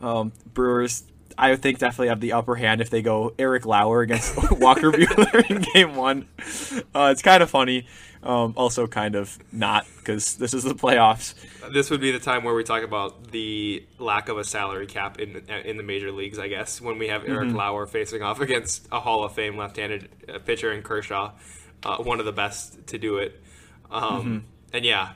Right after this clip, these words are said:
Speaker 2: Kershaw, Buehler, uh, and then, and then who would the Dodgers be throwing out there in game three?
Speaker 1: Um, they haven't announced that so far. It could be Tony Gonsolin.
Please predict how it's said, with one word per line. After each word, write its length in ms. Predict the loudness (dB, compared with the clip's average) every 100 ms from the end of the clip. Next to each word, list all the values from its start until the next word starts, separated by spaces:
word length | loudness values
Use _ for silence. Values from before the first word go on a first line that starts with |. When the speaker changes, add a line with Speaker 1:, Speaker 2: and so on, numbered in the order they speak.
| -6
Speaker 2:
Kershaw, 500 | -4 -2 2 2 0
Buehler, 600 | -2 0 0 0 -4 -8 -20 -20 -20 -10
uh, 260 | -6 -4 -6
and 140 | -6
then, 200 | -6 -6
and 120 | -6 -6
then 80 | -4
who 80 | -4
would 100 | -2
the 40 |
Dodgers 260 | -2 -2 -4
be 100 | -6
throwing 240 | -6 -6
out 80 | -6
there 120 | -8
in 80 | -8
game 160 | -12 -14
three? 340 | -14 -14 -16 -20 -20 -20 -20 -20 -20 -2
Speaker 1:
Um, 220 | 2 4
they 80 | 6
haven't 240 | 6 6
announced 400 | 4 4 0 0
that 160 | 0 0
so 200 | 0 0
far. 360 | 2 2 2 2
It 300 | -4 -4 -10
could 260 | -4 -2 -2
be 160 | -4
Tony 400 | -4 -4 -4 -2
Gonsolin. 720 | 0 0 0 -4 0 0 0